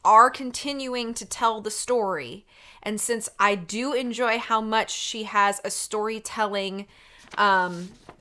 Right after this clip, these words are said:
aspect about this album and her style in general, I ended up choosing not to take any points off,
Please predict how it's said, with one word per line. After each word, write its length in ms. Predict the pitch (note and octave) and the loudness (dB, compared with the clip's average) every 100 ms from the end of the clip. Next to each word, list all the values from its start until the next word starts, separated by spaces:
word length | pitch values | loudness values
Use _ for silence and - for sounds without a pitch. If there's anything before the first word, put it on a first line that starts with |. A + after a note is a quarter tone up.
| _ G#3+ | _ 6
aspect 760 | A3+ C4+ - - G#3+ F#3 - - | 8 8 6 2 2 2 0 -2
about 460 | G3 G3 F#3+ - | 6 6 6 2
this 180 | G3+ - - | -6 -4 4
album 440 | G3 A3+ G#3+ G#3+ G3+ | 6 6 4 0 0
and 140 | G3+ | -6
her 140 | G#3 G3+ | -6 -6
style 360 | - F#3+ F#3 | 0 0 0
in 240 | - F#3 F3 | -2 -8 -8
general, 800 | - E4+ F4+ C#4+ A3 G3+ F#3+ - - - - - | 0 4 6 6 6 4 4 -2 -16 -20 -6 0
I 180 | G3+ G#3+ | 2 2
ended 260 | A#3+ B3+ | 2 0
up 100 | B3+ | 0
choosing 500 | - B3+ A3+ A3+ G#3 | -2 -6 -4 -4 0
not 260 | G3 G3+ - | 6 4 4
to 80 | G#3+ | -8
take 340 | - G#3 F#3 | -4 -4 -4
any 260 | - F#3+ G3 | -6 -6 -6
points 400 | - G3+ F3+ - | -6 -6 -4 2
off, 360 | F#3 F3 - | 4 4 0